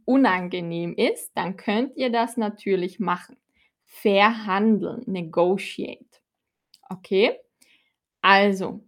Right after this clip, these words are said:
habt ihr noch andere Fragen?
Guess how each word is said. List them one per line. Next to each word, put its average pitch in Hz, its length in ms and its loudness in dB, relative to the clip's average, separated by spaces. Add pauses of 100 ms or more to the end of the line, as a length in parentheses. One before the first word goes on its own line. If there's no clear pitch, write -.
(120)
habt - 300 4
ihr 226 220 2
noch 202 340 0
andere 214 560 4
Fragen? 185 760 -2